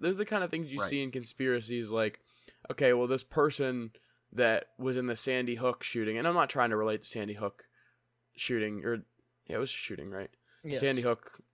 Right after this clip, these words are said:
Speaker 1: shooting to Epstein's death or whatever, but, like, there were people that, right whenever that came out, saying, "Oh, well, these three people that testified or that, that talked to the media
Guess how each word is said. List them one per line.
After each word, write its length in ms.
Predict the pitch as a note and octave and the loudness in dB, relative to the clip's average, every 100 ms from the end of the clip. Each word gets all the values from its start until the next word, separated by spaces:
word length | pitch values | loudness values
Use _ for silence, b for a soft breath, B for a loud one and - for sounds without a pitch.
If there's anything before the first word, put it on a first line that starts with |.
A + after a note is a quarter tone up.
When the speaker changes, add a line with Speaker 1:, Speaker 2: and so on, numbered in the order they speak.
| - | -12
Speaker 1:
shooting 360 | - B2 A2+ G#2+ | -6 -4 -4 -6
to 560 | - A2 G#2 G2+ F#2+ - _ _ _ _ _ _ _ | -4 -2 0 -2 -4 -10 _ _ _ _ _ _ _
Epstein's 460 | - G#2 - G#2+ G2+ | -4 -4 -4 -6 -4
death 240 | G2+ F#2 - | -4 -4 -4
or 80 | |
whatever, 320 | F#2+ F#2+ F#2+ F#2+ | -4 -4 -6 -6
but, 340 | A2 G#2+ - _ b b b b | 0 0 -2 _ b b b b
like, 200 | A2 F#2+ | -6 0
there 100 | B2+ | 4
were 80 | C#3 | 4
people 440 | C3+ C#3 B2 A#2+ | 4 0 2 2
that, 220 | A2+ G#2+ | 2 2
right 200 | D#2+ A#2 | 2 2
whenever 240 | A2+ A#2 A2 | 2 0 2
that 220 | A#2 B2 | 4 4
came 220 | - G#2+ | 0 -2
out, 280 | G#2 F#2+ - | 0 -2 -4
saying, 420 | - A2+ G#2 G#2 - | -4 -2 -2 -4 2
"Oh, 300 | A#2+ C3+ B2+ | 6 8 8
well, 120 | A2 | 4
these 260 | A2+ C3 B2 | 2 0 -2
three 180 | C#3 B2 | -4 -2
people 240 | B2+ A#2 | -2 0
that 140 | A#2 | 0
testified 760 | - B2+ B2 A#2 A2+ G#2+ G#2+ G#2+ | 2 -2 0 -2 2 4 4 4
or 120 | A2+ | 4
that, 240 | A2+ G#2+ - | 4 2 0
that 140 | G#2+ | -2
talked 240 | - A#2 - | 4 4 4
to 60 | |
the 60 | A2 | -4
media 580 | A2+ B2 A2+ G#2+ G2+ | -2 -2 0 0 -2